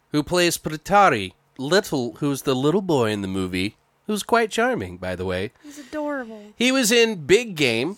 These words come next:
Speaker 1: Last Cowboy Standing, The Look of a Killer. Most of these films, by the way, that these people are involved in are strictly Finli-, Finnish movies, you know what I mean? So,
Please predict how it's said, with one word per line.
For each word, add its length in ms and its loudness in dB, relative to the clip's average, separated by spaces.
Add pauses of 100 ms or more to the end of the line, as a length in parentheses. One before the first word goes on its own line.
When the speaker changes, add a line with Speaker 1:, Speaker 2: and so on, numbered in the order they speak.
Speaker 1:
Last 420 0
Cowboy 480 4
Standing, 680 0
The 140 2
Look 260 4
of 120 0
a 60 0
Killer. 560 0 (180)
Most 340 4
of 100 -2
these 240 -2
films, 380 -2
by 140 -2
the 100 0
way, 140 0
that 160 -4
these 180 -4
people 300 0
are 120 4
involved 460 2
in 240 0 (260)
are 600 2 (140)
strictly 640 -2
Finli-, 640 -4 (100)
Finnish 440 -2
movies, 680 -4
you 80 -8
know 100 -2
what 100 -2
I 20 -4
mean? 260 -2
So, 360 0